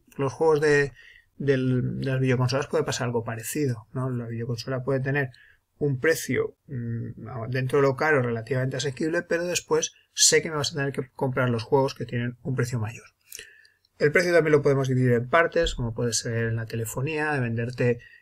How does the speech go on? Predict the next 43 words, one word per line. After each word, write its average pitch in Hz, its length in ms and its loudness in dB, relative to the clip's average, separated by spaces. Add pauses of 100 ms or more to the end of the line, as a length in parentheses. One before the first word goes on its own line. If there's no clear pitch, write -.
(100)
eh, 117 320 0
las 107 180 -4
llamadas, 143 720 2
la 117 100 -6
conexión 117 360 -4
a 117 40 -4
internet, 139 640 0
los 120 180 -2
megas, 135 320 -2
etcétera, 139 300 -4
ir 131 80 0
vendiéndote 131 440 0
lo 110 100 0
descompuesto 123 840 0
para, 139 340 -4 (440)
eh, 113 140 -4 (220)
al 127 120 -6
final 131 400 -4 (280)
el 131 140 0
precio 139 260 2
va 123 120 2
creciendo 143 720 2 (220)
y 156 160 0
a 151 200 -4
ti 131 140 -2
te 131 80 -2
da 131 80 4
una 131 140 2
sensación 123 320 0
de 127 80 4
un 120 60 2
precio 120 200 -2
más 113 160 -2
barato. 123 340 -2
Lo 113 80 0
mismo 127 240 0
que 127 200 0
las - 220 -8
pizzas 139 340 -4
que 139 100 -4
se 127 100 0
venden 127 360 2
por, 113 380 2